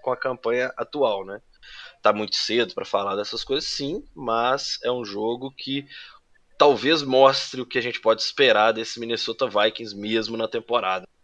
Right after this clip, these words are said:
Afinal, já deu tempo até de entrosamento, de ver, de consertar falhas e entre outras coisas.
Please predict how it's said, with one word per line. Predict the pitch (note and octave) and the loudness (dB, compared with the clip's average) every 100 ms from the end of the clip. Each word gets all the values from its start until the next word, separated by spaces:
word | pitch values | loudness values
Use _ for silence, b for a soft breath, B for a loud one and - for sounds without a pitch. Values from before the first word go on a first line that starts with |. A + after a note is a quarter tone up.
| _ | _
Afinal, | C3 A#2 B2 - B - _ | -6 0 0 -2 B -20 _
já | G#2+ | 0
deu | A2+ A#2 | 4 2
tempo | - A2 A2 | 2 -2 2
até | A2 - A#2+ | 2 4 2
de | B2 | 2
entrosamento, | C#3 A#2+ A2 D#3+ C#3 A#2+ C3+ C3+ B2 A2+ | 0 -2 2 0 0 0 2 2 0 -2
de | G#2+ G#2+ | -8 -8
ver, | G2 A2 B2+ A2+ | -4 0 2 0
de | G#2 | -4
consertar | - G#2+ A2 - G#2+ G#2+ | -8 -6 -6 -6 -8 -8
falhas | - A2+ B2 B2+ A#2 A2 G2 | -2 4 4 4 2 -2 -6
e | G#2+ | -8
entre | A2 A#2 | -6 -8
outras | A#2 C3+ - | -6 -6 -6
coisas. | G#2 G2+ F#2+ | -6 -10 -10